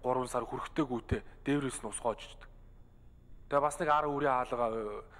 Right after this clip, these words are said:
хэрэглэл комиссийн үеийг авцсан л гэдэг, ийм ярина. Комиссийд үгэл дээл болох гэсэн. Улаанбаатар хотын төгжрэл өнөөдөр хоёр давхар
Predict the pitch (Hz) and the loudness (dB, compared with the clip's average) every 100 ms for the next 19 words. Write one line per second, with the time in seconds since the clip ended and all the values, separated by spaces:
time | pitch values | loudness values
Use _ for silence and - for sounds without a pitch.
0 | - - - 117 113 - 123 117 107 117 | -18 -14 -6 -6 -6 -6 -6 -6 -8 -10
1 | 101 95 92 - - 120 120 87 104 104 | -10 -8 -10 -10 -6 -4 -4 -10 -12 -12
2 | 95 - - - - - - - 190 240 | -14 -16 -18 -18 -18 -20 -8 -2 0 0
3 | 196 185 - 123 107 - - - - - | 2 0 0 -4 -4 -8 -12 -16 -18 -18
4 | - - - 127 170 202 190 185 170 185 | -18 -18 -10 -2 2 4 2 2 0 -2
5 | 160 156 - 165 156 160 156 131 143 160 | -4 -6 -6 -4 -2 -2 0 0 0 2
6 | 143 127 139 | 0 0 -4